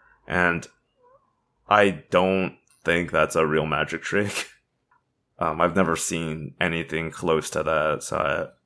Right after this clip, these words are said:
I, I have to assume it's not something that's done often. But again, uh, they just, they didn't, no one on the writing team knows anything about magic, and they didn't wanna bother asking someone who knew about magic, so they just made some stuff up.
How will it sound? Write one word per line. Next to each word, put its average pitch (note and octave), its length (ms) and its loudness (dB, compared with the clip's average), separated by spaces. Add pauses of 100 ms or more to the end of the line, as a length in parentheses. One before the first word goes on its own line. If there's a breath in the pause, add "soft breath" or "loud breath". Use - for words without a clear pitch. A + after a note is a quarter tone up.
I, G2 60 -4
I F#2+ 40 -6
have G2 280 2
to E2 140 -2
assume D#2+ 760 -4
it's - 220 -8
not D#2+ 200 -2
something E2 280 -6
that's D#2+ 220 -6
done D#2+ 200 -2
often. D#2+ 540 -6 (180)
But E2 160 2
again, E2+ 500 2 (680 soft breath)
uh, F#2 140 8
they G#2 120 6
just, E3+ 380 6
they C3+ 100 10
didn't, D#3+ 540 6 (440)
no D3 260 10
one D#3+ 180 10
on C#3+ 100 8
the C3+ 80 12
writing A#2+ 320 10
team G2 500 0
knows A2 220 8
anything G#2 320 6
about F2+ 300 6
magic, F2 420 6
and F2 140 0
they F#2 80 6
didn't F2+ 180 2
wanna F2 180 4
bother F2 300 6
asking F2 380 4
someone E2+ 400 0
who F2 80 -4
knew E2+ 160 -2
about D#2+ 240 4
magic, E2 340 2
so - 80 -8
they A2 100 6
just C#3 200 0
made G2+ 180 4
some F#2 140 -8
stuff E2+ 260 2
up. F2 260 4